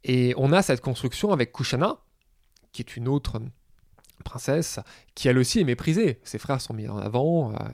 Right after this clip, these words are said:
et pas elle. Euh, donc, euh, dans le manga, elle, elle, elle a pas vraiment de mère, elle a, euh,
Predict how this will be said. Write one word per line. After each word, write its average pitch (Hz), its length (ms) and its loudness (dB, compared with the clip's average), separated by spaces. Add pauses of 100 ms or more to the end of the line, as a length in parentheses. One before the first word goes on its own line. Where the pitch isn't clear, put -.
et - 120 -12
pas 104 200 -2
elle. 160 300 2 (460)
Euh, 110 540 -2 (420)
donc, 131 220 -4
euh, 120 100 4
dans 131 100 4
le 131 60 4
manga, 135 420 6 (200)
elle, 123 200 -4
elle, 135 200 -2
elle 147 180 4
a 135 160 2
pas - 300 -8
vraiment 123 220 0
de 143 40 -2
mère, 190 600 0
elle 131 220 0
a, 143 320 2 (120)
euh, 117 280 -8